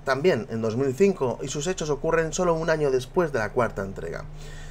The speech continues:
Aquí vemos a Charles Garrison llegando a una morgue con uno de los botes de trioxin que se llevó.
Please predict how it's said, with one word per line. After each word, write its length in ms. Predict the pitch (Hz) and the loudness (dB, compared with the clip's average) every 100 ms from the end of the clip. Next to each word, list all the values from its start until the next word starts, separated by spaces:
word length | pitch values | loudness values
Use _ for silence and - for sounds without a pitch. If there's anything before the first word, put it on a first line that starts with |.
| - | -4
Aquí 220 | 139 143 226 | -2 2 4
vemos 280 | 233 214 | 4 4
a 100 | 147 | 0
Charles 280 | - 160 143 | 2 2 2
Garrison 480 | 139 147 156 202 185 | 2 2 2 2 2
llegando 340 | 131 131 139 | 2 2 2
a 20 | 131 | 2
una 160 | 120 | 2
morgue 380 | 113 151 156 165 | 2 2 2 -2
con 140 | 120 | 0
uno 120 | 127 135 | 2 2
de 80 | |
los 140 | 117 104 | 2 0
botes 300 | 113 127 117 | -2 -2 -4
de 80 | 101 | -4
trioxin 560 | 104 98 - 165 170 | -4 -4 -4 -4 -4
que 100 | 135 | -6
se 160 | 117 101 | -4 -4
llevó. 300 | 104 104 | -2 -4